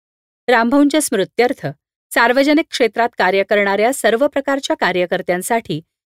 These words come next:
कार्यकर्ता प्रशिक्षण प्रबोधिनी स्थापन करण्याचा निर्णय महाराष्ट्र भाजपानं घेतला असल्याची घोषणा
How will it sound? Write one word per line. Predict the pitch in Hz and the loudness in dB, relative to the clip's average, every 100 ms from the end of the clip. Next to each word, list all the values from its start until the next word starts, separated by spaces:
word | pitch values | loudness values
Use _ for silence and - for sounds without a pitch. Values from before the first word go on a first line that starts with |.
| _ | _
कार्यकर्ता | 247 226 269 285 285 285 | 0 2 2 0 0 -2
प्रशिक्षण | 302 190 220 208 277 | -2 -2 -4 -4 -2
प्रबोधिनी | 294 208 202 202 220 254 | 0 0 0 0 -2 -4
स्थापन | - 175 - 180 | -4 -4 -2 -4
करण्याचा | 175 175 170 170 175 | -4 -2 -4 -4 -4
निर्णय | 180 233 180 156 _ _ _ 233 | -4 -4 -6 -8 _ _ _ -4
महाराष्ट्र | 220 254 285 - | 0 2 0 0
भाजपानं | 262 185 190 196 202 240 | 0 0 0 0 -2 -2
घेतला | 214 180 175 | -4 -4 -2
असल्याची | 175 - 175 185 | -2 -2 -6 -6
घोषणा | 165 175 - 269 165 | -6 -4 -2 -2 -4